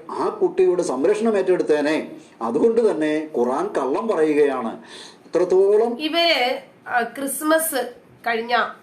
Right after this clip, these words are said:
Speaker 2: ഈസ്റ്റർ, ഈസ്റ്റർ, ഈസ്റ്റർ വന്ന സമയത്ത് പല ക്രിസ്ത്യാനി നേതാക്കളും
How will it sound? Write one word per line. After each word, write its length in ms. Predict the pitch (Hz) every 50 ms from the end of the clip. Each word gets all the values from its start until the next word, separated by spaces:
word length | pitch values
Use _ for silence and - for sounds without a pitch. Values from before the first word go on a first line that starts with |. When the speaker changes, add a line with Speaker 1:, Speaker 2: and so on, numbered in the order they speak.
| - _ -
Speaker 2:
ഈസ്റ്റർ, 340 | 247 262 269 - - 226 220
ഈസ്റ്റർ, 440 | 220 226 226 - - 208 202 175 - - - - - - - - - - - - -
ഈസ്റ്റർ 460 | 262 285 311 339 330 - - 311 349
വന്ന 360 | 370 330 302 277 269 269 277
സമയത്ത് 800 | 277 262 240 233 233 226 220 220 196 180 - 196 185 180 175 170 180 180 - - _ _ _ _ _ _ _ _ _ _ - - - - - - -
പല 260 | 254 262 269 294 294 285
ക്രിസ്ത്യാനി 840 | 277 262 - - - - 269 269 269 277 277 277 285 285 277 269 - - - - _ _ 240
നേതാക്കളും 880 | 233 233 240 240 - 240 247 247 240 247 240 214 202 180 180 180 180